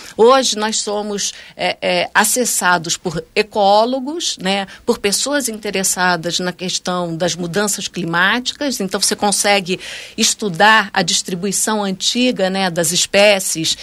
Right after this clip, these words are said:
a presente e associar isso a mudanças de clima, pra ver como as paisa-, paisagens se transformaram, e uma série de outras disciplinas que tão fazendo uso hoje das informações contidas na nossa coleção.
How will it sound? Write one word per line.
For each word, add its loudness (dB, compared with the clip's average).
a 2
presente -2
e 0
associar 2
isso -4
a 0
mudanças 0
de -4
clima, 0
pra 4
ver 2
como 0
as 0
paisa-, 2
paisagens 0
se -4
transformaram, 0
e -6
uma 4
série 0
de 0
outras 0
disciplinas -2
que -2
tão 2
fazendo 0
uso -2
hoje 0
das 0
informações -4
contidas -2
na 2
nossa 0
coleção. -6